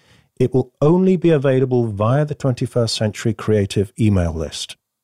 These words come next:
To join the list, go to twenty-first century creative dot F M slash bonus and enter your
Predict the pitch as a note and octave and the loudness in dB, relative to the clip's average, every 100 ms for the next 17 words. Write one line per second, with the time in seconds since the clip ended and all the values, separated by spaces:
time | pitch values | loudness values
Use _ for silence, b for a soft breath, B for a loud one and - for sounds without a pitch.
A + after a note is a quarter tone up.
0 | _ - G2 C#3 E3+ F3 B3+ - - - | _ -4 2 4 4 4 2 -2 -8 -8
1 | - B2+ A#2+ A#2+ A2+ - D3 F#3 D#3+ - | 0 0 2 0 -2 -2 -2 0 0 0
2 | B2 - A#2 G#2+ A#2 G#2+ - A2 C#3+ - | -2 0 -2 -2 -4 -4 0 0 0 2
3 | C3+ B2+ G2 - - C3 - A#2+ A2+ A#2 | 0 0 -4 -4 0 0 2 0 0 -2
4 | - F#2 F2+ - B2+ D#3+ F3+ - - _ | -2 -2 -4 0 2 2 0 -2 -14 _
5 | _ _ _ _ F#3 A3+ G#3 G3+ F#3 | _ _ _ _ 2 2 2 2 0